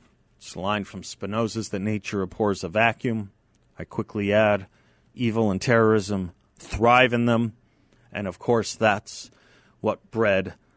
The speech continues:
the toxic confluence of the Taliban and al-Qaeda in the late nineties and early two thousands,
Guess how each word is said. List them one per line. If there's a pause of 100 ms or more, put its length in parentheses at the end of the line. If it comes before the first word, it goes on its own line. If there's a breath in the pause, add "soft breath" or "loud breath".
(160)
the
toxic
confluence
of
the
Taliban (560)
and
al-Qaeda (1080)
in
the (340)
late
nineties (100)
and
early
two
thousands,